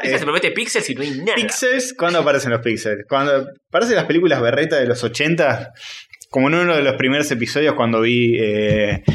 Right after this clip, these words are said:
Speaker 2: la de los dibujos animados de David Carradine.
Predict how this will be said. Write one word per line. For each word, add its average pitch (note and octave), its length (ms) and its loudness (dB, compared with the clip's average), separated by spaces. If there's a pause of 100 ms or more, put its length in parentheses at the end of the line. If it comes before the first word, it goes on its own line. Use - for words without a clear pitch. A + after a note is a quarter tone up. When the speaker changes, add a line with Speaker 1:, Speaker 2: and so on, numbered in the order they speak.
(380)
Speaker 2:
la A2 160 0
de A2+ 80 2
los G#2 140 0
dibujos B2 400 0
animados A#2+ 420 2
de A2 80 0
David B2 320 0
Carradine. B2+ 560 2